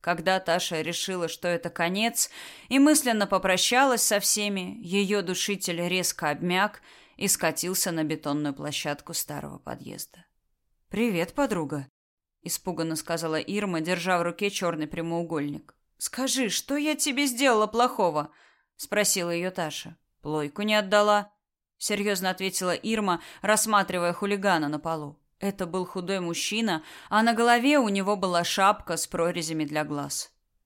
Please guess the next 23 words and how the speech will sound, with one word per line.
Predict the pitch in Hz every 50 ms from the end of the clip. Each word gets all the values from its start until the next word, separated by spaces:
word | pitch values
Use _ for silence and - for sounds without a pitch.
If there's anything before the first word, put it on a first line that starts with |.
| _
"Ну, | - 214 240 277 294 277
это | 269 269 269 302
не | 285 269 262
повод | 254 - 294 339 349 359 254 202
ждать, | 196 190 226 226 214 - -
пока | - 220 214 233 214
меня | 208 214 220 220 220
убьют", | 233 240 220 220 202 180 156 - - - _ _ _ _ _ _ _ -
посетовала | - 220 214 - - 254 240 240 214 220 226 220 220
Таша, | 214 - 247 269 294 277 - 240 208
собирая | - - 220 202 226 240 240 233 220
с | 214 -
пола | - 233 226 196 185
свои | 180 - - 202 208 220
вещи. | 214 190 165 165 - - - - - - - - - - - - -
Они | - 311 311 320 311
высыпались | - - 277 - 277 - 240 226 220 220 -
из | 214 208 -
сумки | - 254 262 262 247 254 202
после | 180 - 185 185 185 - 175
встречи | 170 - - 185 185 170 165 - 170
с | 156 151
душителем. | 170 175 175 - - 160 147 - 151 147 147 147 151